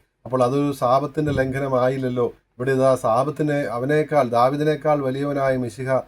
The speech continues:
ദാവീദിൻ്റെ പുത്രനായ വാഗ്ദാനം ചെയ്യപ്പെട്ട മിശിഹ വന്നിരിക്കുന്നുവെന്ന് ഈശോ പറയുമ്പോൾ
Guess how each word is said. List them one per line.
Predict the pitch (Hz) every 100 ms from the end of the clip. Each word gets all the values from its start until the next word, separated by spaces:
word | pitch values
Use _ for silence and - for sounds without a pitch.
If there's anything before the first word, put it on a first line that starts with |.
| _ _ -
ദാവീദിൻ്റെ | 113 131 139 135
പുത്രനായ | 120 143 139 131 127
വാഗ്ദാനം | 117 123 135 139 131
ചെയ്യപ്പെട്ട | 131 127 127
മിശിഹ | 120 - 127
വന്നിരിക്കുന്നുവെന്ന് | 127 127 123 120 123 120 120 113 - _ _ -
ഈശോ | 123 -
പറയുമ്പോൾ | 127 120 120 120 117 117 107